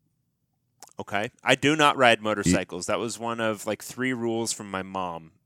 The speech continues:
Speaker 1: that I would never ride on a motorcycle.
Speaker 2: Yeah, I don't either.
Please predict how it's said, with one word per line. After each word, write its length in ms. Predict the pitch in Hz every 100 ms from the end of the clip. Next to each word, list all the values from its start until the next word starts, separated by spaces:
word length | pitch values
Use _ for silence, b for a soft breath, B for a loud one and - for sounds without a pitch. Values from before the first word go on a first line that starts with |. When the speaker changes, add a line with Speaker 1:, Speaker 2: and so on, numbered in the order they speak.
| _ -
Speaker 1:
that 180 | 98
I 100 | 90
would 220 | 90 90 90
never 220 | 92 87
ride 200 | 90 85
on 80 | 82
a 60 |
motorcycle. 540 | 78 76 - 50 - -
Speaker 2:
Yeah, 260 | 85 69 69
I 140 | - 107
don't 260 | 110 110
either. 500 | 110 110 107 107 104